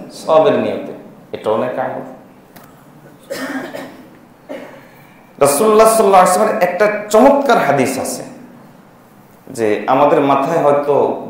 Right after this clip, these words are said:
গিজগিজ করতে পারে যে, "কি নেক আমল করব, কি নেক আমল করব?" আমি হয়তো পেরেশান হতে পারে।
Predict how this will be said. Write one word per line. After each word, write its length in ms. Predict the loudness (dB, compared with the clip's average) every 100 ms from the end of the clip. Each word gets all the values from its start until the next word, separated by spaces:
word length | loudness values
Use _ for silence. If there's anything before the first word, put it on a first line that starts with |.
| -2
গিজগিজ 420 | 0 0 -2 -2
করতে 260 | -4 -4 -4
পারে 220 | -4 -6 -8 -14 -20 -20 -20 -20 -20 -14
যে, 140 | -12
"কি 220 | -6 -2
নেক 220 | 2 2 2
আমল 200 | -2 -4
করব, 260 | -4 -4 -6
কি 80 | -4
নেক 220 | -4 -2
আমল 240 | -2 -2 -4
করব?" 240 | -8 -10 -12 -16 -20 -20 -20 -20 -20 -20 -20 -20 -20 -20 -20 -20 _ -20 -20 -20 -4
আমি 140 | 0
হয়তো 200 | 0 0 0
পেরেশান 380 | 2 4 4 2
হতে 240 | 0 -2
পারে। 200 | -4 -6